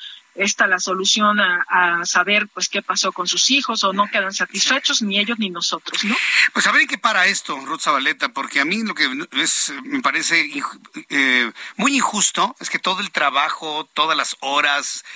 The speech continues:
Speaker 2: li-, litros de tinta que se escribieron sobre aquel tiempo,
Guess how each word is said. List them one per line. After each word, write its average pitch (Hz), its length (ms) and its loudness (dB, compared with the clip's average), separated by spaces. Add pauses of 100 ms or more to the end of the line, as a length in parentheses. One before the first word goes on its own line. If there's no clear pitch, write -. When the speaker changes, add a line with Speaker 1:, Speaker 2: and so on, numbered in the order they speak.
(160)
Speaker 2:
li-, 147 220 -6 (100)
litros 170 400 0
de 127 220 0
tinta 156 480 -2
que 127 80 -8
se 123 80 -4
escribieron 139 420 -2
sobre 123 320 2
aquel 131 380 -4
tiempo, 135 560 -4